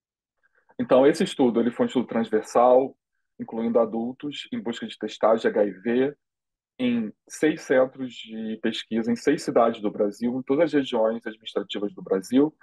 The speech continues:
e em doze centros, em sete cidades no Peru. Como critérios de exclusão, é, sex-, é, pessoas de sexo feminino desi-, designado ao nascimento, homens cis que fazem sexo apenas com mulheres cis, pessoas com resultado prévio positivo pra H I V e em uso de antirretrovirais.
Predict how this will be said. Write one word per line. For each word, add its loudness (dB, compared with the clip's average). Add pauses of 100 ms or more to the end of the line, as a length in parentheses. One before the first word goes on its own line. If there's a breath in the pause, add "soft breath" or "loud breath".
(440 loud breath)
e 8
em 8
doze 6
centros, 0
em -8
sete 0
cidades 0
no -10
Peru. -4 (1900)
Como -2
critérios 2
de -12
exclusão, -4 (420)
é, 2
sex-, 0
é, -4
pessoas -6
de -18
sexo -2
feminino -6
desi-, -6
designado 0
ao 4
nascimento, 0
homens 2
cis -6
que -18
fazem -2
sexo -2
apenas -6
com -20
mulheres -4
cis, -6 (500)
pessoas 2
com 2
resultado 2
prévio 2
positivo -4
pra -4
H 0
I -2
V 0
e -4
em -6
uso -2
de -4
antirretrovirais. -2